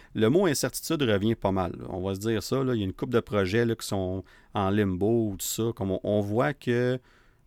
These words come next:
il y a, il y a un peu de changement qui se passe au niveau Marvel, puis on va en reparler un petit peu plus tard dans un autre sujet.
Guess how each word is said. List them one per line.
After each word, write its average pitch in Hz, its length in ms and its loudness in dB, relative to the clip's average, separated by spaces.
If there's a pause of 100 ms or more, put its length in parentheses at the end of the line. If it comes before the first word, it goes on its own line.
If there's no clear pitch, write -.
(120)
il 101 60 -4
y 101 40 0
a, 101 60 0
il 98 160 -6
y 104 40 -4
a - 20 -2
un 104 60 -2
peu 165 120 -2
de - 60 -6
changement 117 480 0
qui - 160 -18
se - 100 -12
passe 107 340 0
au 95 80 -4
niveau 92 280 -2
Marvel, 92 420 -2
puis - 140 -6
on 90 80 -2
va 87 80 -4
en - 20 -6
reparler 95 520 -6
un 95 160 -10 (120)
petit - 100 -20
peu 104 120 -4
plus - 140 -14
tard 113 220 0
dans 98 200 -2
un 95 100 -2
autre 101 160 -6
sujet. 101 420 -6